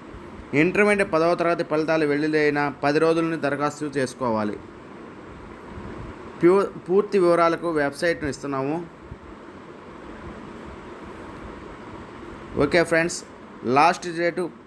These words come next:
సెవెంటీన్ ఫోర్ టూ థౌజండ్ ట్వంటీ త్రీ. మా వీడియో మీకు నచ్చినట్లయితే లైక్ చేయండి, షేర్ చేయండి, సబ్స్క్రైబ్ చేసుకోండి. Please subscribe my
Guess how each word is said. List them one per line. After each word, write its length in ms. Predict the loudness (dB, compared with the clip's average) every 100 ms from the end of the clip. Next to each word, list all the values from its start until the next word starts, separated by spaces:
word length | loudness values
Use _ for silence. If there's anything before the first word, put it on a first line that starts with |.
| -20 -20 -4
సెవెంటీన్ 460 | 0 2 4 2 2
ఫోర్ 320 | 2 2 2 -4 -4
టూ 100 | 0
థౌజండ్ 240 | 2 2
ట్వంటీ 240 | 2 2 2
త్రీ. 300 | 2 0 0 -6 -18 -18 -18 -18 -18 -18 -18 -18 -16 -16 -14 -14 -14 -12 -10 -10 -12 -14 -14 -14 -2
మా 200 | 4 6
వీడియో 340 | 6 4 4 2
మీకు 240 | 0 -2
నచ్చినట్లయితే 880 | -2 -2 -2 -4 -2 -4 -2 -4 -4 -2
లైక్ 440 | 4 4 4 -2
చేయండి, 400 | 0 2 2 2
షేర్ 480 | 0 0 0 0 0
చేయండి, 500 | 2 2 2 0 0 -8 -18 -18 -18 -18 -10
సబ్స్క్రైబ్ 580 | 0 0 2 2 4 2
చేసుకోండి. 560 | 0 0 0 2 0 -4 -14 -18 -18 -18 -18 -18 -16 -16 -16 -16 -18 -12 2
Please 300 | 6 6 4
subscribe 560 | 0 -2 0 0 2
my 140 | 2